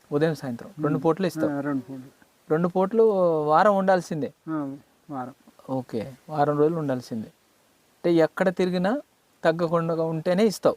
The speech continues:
Speaker 2: ఉమ్, అదే.
Speaker 1: డైరెక్ట్గా నువ్వు ఇవ్వవు.
Speaker 2: ఇవ్వదు.
Speaker 1: ఫస్ట్
Speaker 2: ఫస్ట్ ఆ
Speaker 1: హాస్-,
Speaker 2: అటు ఇటు తిరుగుతాడు కదా
Speaker 1: హాస్పిటల్
Speaker 2: హాస్పిటల్
Speaker 1: తిరగాలి.
Speaker 2: తిరిగి తిరిగి వస్తే మొత్తం డబ్బులు ఖర్చు పెట్టేసి
Speaker 1: ఆ.
Speaker 2: మొత్తం ప-, డబ్బులు అంతా మొత్తం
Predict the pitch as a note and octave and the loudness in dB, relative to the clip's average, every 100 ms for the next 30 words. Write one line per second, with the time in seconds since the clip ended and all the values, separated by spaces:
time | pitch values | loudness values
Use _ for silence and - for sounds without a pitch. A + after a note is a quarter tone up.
0 | - D#3+ D#3+ C#3+ - C#3+ C#3+ C#3 C3+ E3+ | -2 -4 -2 -2 -4 -6 -6 -4 2 4
1 | F#3+ F#3+ F3+ D#3+ D#3 D3+ C3 D#3+ F#3 F3+ | 4 2 0 0 2 2 2 0 0 0
2 | D#3 D#3 - _ E3+ E3+ - F#4 - _ | -2 -8 -12 _ -2 0 -2 -2 -6 _
3 | _ _ D3+ D3 - F#3 F3+ D#3+ D#3 D3+ | _ _ -10 -10 -10 -2 0 0 0 -2
4 | D#3+ D#3 E3 E3 F3 D#3+ F3 D#3+ F#3 F3+ | -2 -2 0 -2 -4 -4 -4 -2 -2 -2
5 | E3 E3 D#3 D3+ D#3 D3+ - D#3+ D#3 D#3+ | -2 -2 -2 0 2 0 2 0 2 0
6 | E3 D#3 D3+ C#3+ A#2 - D3+ D#3+ F3 D#3+ | 2 4 4 4 2 -2 -8 -10 -8 -10
7 | D3+ F#3 G#3 F3 - E3 - - - D#3+ | -8 -6 -4 -6 -8 -16 -16 -20 -8 -4
8 | E3 E3+ D#3 E3 E3 D#3 F3 - - E3+ | -2 0 2 2 0 -4 -6 -6 -10 -8
9 | F3 D#3 F#3+ A#3+ C3 _ - D3 C3+ C3 | -8 -8 -6 -6 -8 _ 0 2 0 -4
10 | C#3+ D#3 - D#3 - B2+ E3+ D#3+ D#3 D3+ | -6 -6 -8 -10 -12 -10 -2 0 0 0
11 | E3 D#3+ E3 F#3 G3+ G3+ F3+ F#3 | -2 -2 -2 0 -2 -2 -2 -2